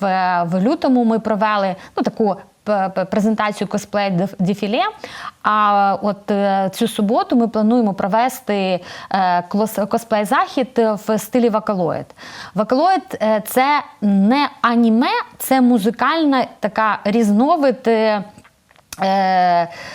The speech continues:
музики, яка, знову ж таки, е, колись була яп-, е, японцями винайдена, е, е, музикальною, е, компанією. І, е, там, е, ну, т-,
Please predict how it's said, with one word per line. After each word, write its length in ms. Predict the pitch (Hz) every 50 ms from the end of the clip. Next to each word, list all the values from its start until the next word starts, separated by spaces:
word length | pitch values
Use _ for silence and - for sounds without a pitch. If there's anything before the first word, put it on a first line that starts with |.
| - - - - -
музики, 560 | 185 202 202 226 320 415 349 294 302 - - 277
яка, 460 | 247 233 226 233 - 269 285 285 269
знову 200 | 208 233 247 247
ж 100 | 247 247
таки, 300 | 214 190 - - 220 214
е, 440 | 208 - - 208 214 202 202 196 190
колись 260 | - 254 254 277 226 190
була 360 | 190 220 233 247 240 233 214
яп-, 280 | 208 202 214 190 -
е, 140 | 220 220 220
японцями 720 | 214 196 233 226 - 262 247 233 220 - 208 202 196 196 202
винайдена, 880 | 180 208 233 277 339 370 349 285 339 330 320 330 320 311 311 302 262 -
е, 500 | 226 226 226 226 226 220 220 220 214 208 214 - - - - - - -
е, 180 | 202 208 202
музикальною, 720 | 202 202 214 233 214 240 - 240 233 233 226 220 220 214 202
е, 380 | - 196 214 214 202 202 208
компанією. 760 | 196 233 233 226 214 226 214 214 214 208 202 196 196 190 185 180 - - - - _
І, 300 | - 240 240 240 233 240 -
е, 360 | 208 220 208 208 208 208 202
там, 360 | 202 202 240 262 262 247 226 - - -
е, 720 | 208 202 196 196 196 196 196 190 190 185 185 180 175 160 - _ - - - - - - _ _
ну, 60 | - 254
т-, 100 | -